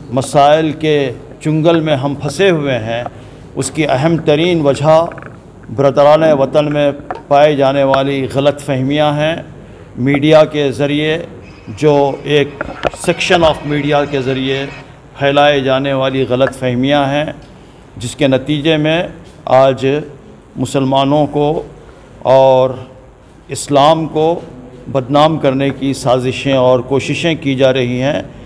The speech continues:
इस्लामोफोबिया को फैलाने की कोशिशें की जा रही हैं। ये सब का जवाब दावत है। चाहे झूठ कितना ही फैलाया जाए, झूठ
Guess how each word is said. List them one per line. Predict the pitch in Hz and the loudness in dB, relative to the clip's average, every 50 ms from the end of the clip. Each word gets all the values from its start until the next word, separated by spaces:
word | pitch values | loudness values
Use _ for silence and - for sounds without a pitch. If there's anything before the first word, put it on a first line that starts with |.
| - - - - - | -20 -20 -10 -8 -8
इस्लामोफोबिया | 127 - - 151 143 147 147 147 160 156 147 147 - - 143 139 123 139 147 147 156 | -8 -2 0 2 4 4 4 4 2 0 0 -2 -2 0 0 0 2 2 4 4 4
को | 147 - 151 139 | 4 2 -2 -4
फैलाने | - - 143 139 139 147 151 160 156 | -2 -2 -2 0 2 0 0 0 -2
की | 147 151 139 | -2 -4 -4
कोशिशें | - 143 135 135 - 131 - - 165 156 | -4 -4 -4 -4 -6 -8 -6 -6 -6 -6
की | 156 139 139 127 | -4 -6 -2 0
जा | 135 131 127 | 2 2 2
रही | 127 127 127 131 | 2 0 -2 -2
हैं। | 131 123 131 156 175 - - - - - - - - - - - | -4 -4 -4 -4 -6 -8 -10 -14 -20 -20 -20 -20 -20 -20 -8 -2
ये | 143 151 143 | 0 0 0
सब | - - - - 220 233 226 - - | 0 -2 -2 0 0 0 0 -6 0
का | - 208 185 180 | 2 2 2 2
जवाब | 156 123 143 139 135 139 147 151 156 160 156 - - - - - 131 117 | 2 2 4 4 6 6 6 6 4 2 0 -4 -12 -20 -18 -18 -4 0
दावत | 143 131 131 131 135 135 131 - | 2 2 4 4 2 0 -2 -4
है। | 113 104 90 85 - - - - - - - - - - - - - - - - - - - | -8 -10 -10 -12 -16 -20 -20 -20 -20 -20 -20 -20 -20 -20 -20 -20 -20 -20 -18 -16 -12 0 4
चाहे | 147 139 147 147 151 156 156 139 | 4 6 6 4 4 2 0 0
झूठ | 113 - - 131 139 165 185 190 190 185 - - - - - - - | -2 -6 -6 0 2 4 4 4 2 0 -4 -10 -14 -16 -16 -8 -6
कितना | 165 156 - 160 170 170 160 | -6 -4 -2 0 2 2 2
ही | 156 180 196 | 2 0 -2
फैलाया | 180 - - 160 156 151 151 151 151 151 147 147 | -4 -4 0 2 4 6 8 8 8 8 6 4
जाए, | 131 135 139 131 139 143 156 - - - - - - - - - - - - - | 2 2 0 0 0 -2 -4 -6 -12 -18 -20 -20 -20 -20 -20 -20 -20 -16 -10 -2
झूठ | 156 165 190 208 202 | 0 2 2 2 0